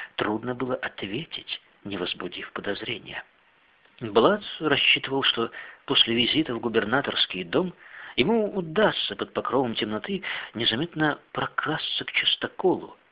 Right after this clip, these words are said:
и дать знать Питту и другим о своём возвращении. Тогда бегство ещё могло бы состояться. Однако и эти расчёты сорвал губернатор –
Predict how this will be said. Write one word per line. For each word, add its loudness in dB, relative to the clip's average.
и -4
дать 0
знать 0
Питту -2
и -2
другим 0
о -2
своём 0
возвращении. 0
Тогда 8
бегство 2
ещё 4
могло 2
бы -2
состояться. -2
Однако 6
и 0
эти 4
расчёты 2
сорвал 4
губернатор – 0